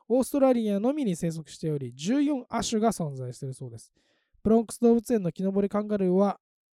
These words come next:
赤木登りカンガルーという種類で、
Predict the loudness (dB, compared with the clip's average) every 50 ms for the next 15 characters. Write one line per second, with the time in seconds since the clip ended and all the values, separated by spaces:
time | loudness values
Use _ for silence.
0 | _ -6 -6 -6 -2 0 0 0 0 0 _ -4 -4 -2 0 2 2 2 2 0
1 | 2 4 4 4 4 2 -2 -2 -4 -4 -4 -2 0 2 2 2 0 -2 -4 -4
2 | -4 -6 -6 -8 -12 -12 -10 -8 -8 -8 -8 -8 -10 -12 -12